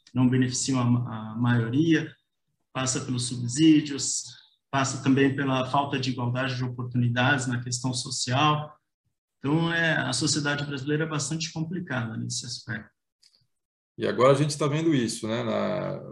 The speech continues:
Speaker 2: assim, na discussão de reformas, que algumas reformas já estão virando verdadeiras contra-reformas, a questão tributária que você falou,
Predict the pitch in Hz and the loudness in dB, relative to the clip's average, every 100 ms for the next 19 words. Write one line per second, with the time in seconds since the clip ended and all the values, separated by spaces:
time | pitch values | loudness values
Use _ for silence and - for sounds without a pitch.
0 | - - _ - - - 90 98 - 98 | -18 -20 _ -20 -20 -20 -20 -20 -16 -8
1 | 104 101 - 107 - 120 117 110 - 117 | -8 -8 -12 -10 -4 -2 -2 -4 -2 4
2 | 127 147 143 - 120 101 98 101 127 120 | 8 8 6 0 -6 -6 -4 -2 -2 0
3 | 120 - 120 120 113 110 - 117 117 117 | -2 0 -2 0 -2 -4 -4 -2 0 -2
4 | - 123 120 117 123 120 - 123 123 101 | -4 -2 0 4 2 0 -4 -4 -4 -4
5 | 110 - 120 143 151 147 - _ _ _ | -4 0 4 6 4 0 -8 _ _ _
6 | - 107 117 104 110 104 95 117 127 - | -6 -6 -4 -4 -6 -6 2 4 4 2
7 | 104 - - 107 135 | -4 -8 -4 0 0